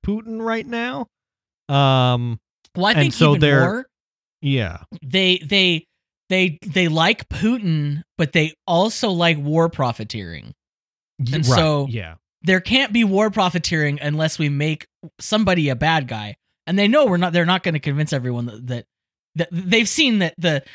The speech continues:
Speaker 2: the Overton window is so far toward the Ukraine good, you know, that there's, they're not gonna be able to
Speaker 1: Right.
Speaker 2: do anything about that.
Speaker 1: Yeah.
Speaker 2: So, yeah, they're caught between these
Speaker 1: And
Speaker 2: two
Speaker 1: so they've
Speaker 2: things.
Speaker 1: kind of been, uh, so,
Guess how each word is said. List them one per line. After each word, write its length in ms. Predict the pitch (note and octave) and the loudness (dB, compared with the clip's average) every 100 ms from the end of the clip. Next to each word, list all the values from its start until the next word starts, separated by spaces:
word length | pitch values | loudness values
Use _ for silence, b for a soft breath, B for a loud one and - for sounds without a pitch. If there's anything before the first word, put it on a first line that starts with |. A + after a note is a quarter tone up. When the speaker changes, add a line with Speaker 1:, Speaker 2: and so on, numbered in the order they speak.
| B | B
Speaker 2:
the 80 | G3 | 0
Overton 320 | A#3 A3+ G3+ | 0 0 -2
window 240 | G3 F3+ E3+ | -2 0 0
is 160 | D#3 | 0
so 320 | - - A3+ | -2 0 2
far 420 | G#3 - F#3+ E3+ D3 | 2 2 4 4 2
toward 380 | - E3+ D#3 C3+ | -2 -2 -2 -2
the 320 | C#3+ C3+ A#2+ _ _ - | -2 -2 -6 _ _ -4
Ukraine 440 | E3+ - G#3 E3 C#3+ | -2 2 2 2 0
good, 400 | F#3 D#3+ A#2 A2 _ | 0 0 -2 -10 _
you 120 | E3 F#3 | 0 2
know, 280 | F3 D#3+ E3+ | 4 2 0
that 180 | F3 E3+ | -2 0
there's, 220 | F#3+ D#3+ | -2 -2
they're 160 | G#3 G#3 | 0 2
not 160 | D#3+ | 4
gonna 120 | A2 G2 | 4 2
be 40 | |
able 60 | F2+ | 2
to 40 | |
Speaker 1:
Right. 60 | G#2 | -2
Speaker 2:
do 80 | G#2 | -4
anything 180 | G#2 | -6
about 200 | G#2 G2+ - | -8 -10 -10
that. 180 | G2 - B B _ _ | -14 -14 B B _ _
Speaker 1:
Yeah. 320 | B2 A2 F#2 F#2 | -2 0 0 -2
Speaker 2:
So, 140 | - | -2
yeah, 220 | D#3+ C#3+ | 0 0
they're 100 | B2 | -2
caught 260 | C#3+ - F3+ | -2 0 0
between 280 | D#3+ - D3+ | -2 -2 -2
these 160 | C3+ F3+ | -2 0
Speaker 1:
And 100 | E3+ | 2
Speaker 2:
two 60 | |
Speaker 1:
so 120 | E3 | 4
they've 140 | G#3+ G3 | 6 4
Speaker 2:
things. 80 | G3 | 4
Speaker 1:
kind 200 | B3+ D#4+ | 0 2
of 160 | B3 | 2
been, 840 | G#3+ G3+ F3 E3 D3+ - C#3+ C#3+ D3 _ | 4 4 4 0 -2 -10 -18 -20 -20 _
uh, 60 | F#3+ _ - | -20 _ -12
so, 320 | A#2+ - - | -10 -8 -4